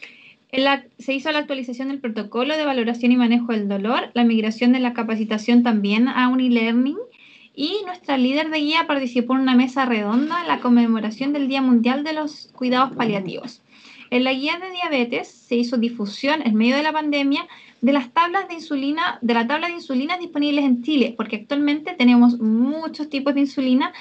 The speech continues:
y los que no aprendimos, ¿cierto?, en la universidad porque se fueron actualizando a medida que pasaron los años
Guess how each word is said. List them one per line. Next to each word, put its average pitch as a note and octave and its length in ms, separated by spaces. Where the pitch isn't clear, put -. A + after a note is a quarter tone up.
y A#3 100
los D4 120
que B3 160
no A3 240
aprendimos, D4+ 540
¿cierto?, C4 480
en A#3 140
la B3 60
universidad C#4 720
porque A#3+ 320
se A3+ 100
fueron A#3+ 300
actualizando B3 720
a A3+ 180
medida G#3 400
que A3 140
pasaron A#3 340
los C#4 140
años B3 340